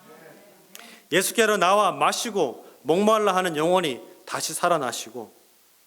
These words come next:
풍성한 열매를 맺는 삶을, 그런 멋지고 아름다운 삶을 사실 수 있도록 주님의 이름으로 축원합니다. 우리의 진정한 생수의 근원은 기온강도 아니고 실로암 연못도 아닙니다.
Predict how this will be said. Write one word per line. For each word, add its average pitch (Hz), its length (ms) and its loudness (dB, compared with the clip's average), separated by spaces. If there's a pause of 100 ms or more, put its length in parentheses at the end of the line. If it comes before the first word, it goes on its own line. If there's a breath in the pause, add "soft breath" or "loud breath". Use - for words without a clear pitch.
(160)
풍성한 185 500 -2
열매를 123 340 -6
맺는 104 340 -10
삶을, 101 360 -14 (580)
그런 127 240 -8
멋지고 143 680 -6 (180)
아름다운 131 560 -6
삶을 123 260 -10
사실 - 240 -8
수 131 80 -10
있도록 113 440 -12 (320 soft breath)
주님의 127 380 -12
이름으로 104 420 -20 (220)
축원합니다. 95 600 -10 (1300 loud breath)
우리의 190 260 2
진정한 208 460 0
생수의 226 420 -2
근원은 170 540 -2 (460)
기온강도 147 680 -6
아니고 98 480 -18 (540 soft breath)
실로암 185 460 0
연못도 120 340 -10
아닙니다. 98 400 -20